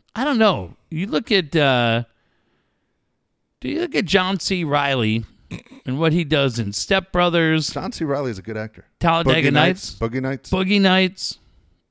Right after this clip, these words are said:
Speaker 1: Like, let's not just jump to conclusions 'cause it's a guy's birthday.
Speaker 2: He's supposed to have the role as Champ Kind in Anchorman, but he was doing something else.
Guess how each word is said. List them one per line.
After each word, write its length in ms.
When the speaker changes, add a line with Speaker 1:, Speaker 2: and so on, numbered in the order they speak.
Speaker 1:
Like, 200
let's 200
not 180
just 260
jump 220
to 80
conclusions 720
'cause 200
it's 140
a 60
guy's 320
birthday. 300
Speaker 2:
He's 60
supposed 300
to 100
have 200
the 80
role 360
as 200
Champ 320
Kind 400
in 300
Anchorman, 460
but 80
he 40
was 120
doing 220
something 260
else. 280